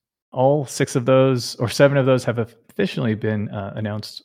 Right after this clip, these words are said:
on Twitter. So thank you to all the partners, by the way. Twenty partners total. Can you believe that we were able to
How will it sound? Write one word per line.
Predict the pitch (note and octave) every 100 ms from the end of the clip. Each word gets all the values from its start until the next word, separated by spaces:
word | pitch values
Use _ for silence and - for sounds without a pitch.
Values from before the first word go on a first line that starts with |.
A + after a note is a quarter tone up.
| -
on | G#2 G2+ G#2+
Twitter. | F3 E3 C3 - _ _ _ _ _ _ _ _ _ -
So | - C#3 -
thank | C#3+ F3+
you | C#3
to | - B2+
all | A2 A2
the | -
partners, | - A#2 B2
by | -
the | -
way. | - - C3+ _ _ _ _ _ -
Twenty | D3 F3+
partners | F#3 D3+ D#3 B2+ -
total. | - A#2+ A2 -
Can | A#2
you | E3 A3+ -
believe | C#4+ C4+ G3+ A#2+ D#3
that | A#2+ A#2
we | A2 A#2
were | C3
able | A#2 C3
to | A2 A2+